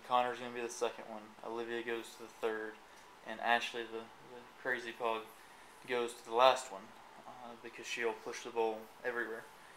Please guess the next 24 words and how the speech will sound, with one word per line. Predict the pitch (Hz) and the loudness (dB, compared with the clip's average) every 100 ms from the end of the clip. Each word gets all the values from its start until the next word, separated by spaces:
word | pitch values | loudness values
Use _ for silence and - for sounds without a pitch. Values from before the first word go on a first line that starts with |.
| - - - | -18 -18 -16
So, | - - 113 113 - - - - - - - - - - - - - - - - | -14 -10 -10 -10 -14 -20 -20 -20 -20 -20 -20 -20 -20 -20 -20 -20 -20 -20 -18 -14
and | 120 | -12
we've | 117 | 0
got | 127 123 | 6 6
'em | 117 | 4
somewhat | - 165 127 - | -2 0 0 2
trained | 127 117 | 2 2
on | 110 107 | 0 0
words | 107 107 107 - - - - - | 0 0 -4 -10 -12 -20 -20 -14
like | 113 110 - - - - - - - - - - - | -12 -12 -14 -18 -18 -18 -18 -20 -20 -20 -20 -20 -4
orangutan, | 117 117 117 117 113 110 110 107 - - - - - - - - - - - - - - - - | 4 6 4 2 2 2 0 -6 -14 -18 -20 -20 -20 -20 -20 -20 -20 -20 -20 -20 -20 -20 -18 -14
uh, | - - - | -12 -12 -6
popsicles, | 113 110 - 113 113 110 - - - - - - - - - - - - - - - - - - - | -2 -2 -2 -6 -4 -4 -6 -14 -18 -20 -20 -20 -20 -20 -20 -20 -20 -20 -20 -20 -20 -20 -20 -20 -16
squash. | - - 104 107 110 - - - - - - - - - - | -14 -2 6 6 6 2 -2 -6 -18 -20 -20 -20 -20 -20 -18
And | 131 127 | -16 -14
it's, | - | -8
it, | 123 123 - - - - - | -8 -8 -12 -18 -18 -18 -2
they | 120 | 0
know, | 120 120 113 | 2 2 0
you | 113 117 | -2 -8
know, | 110 | -8
what | 110 | -6
they're | 107 110 | -6 -6
looking | 113 | -8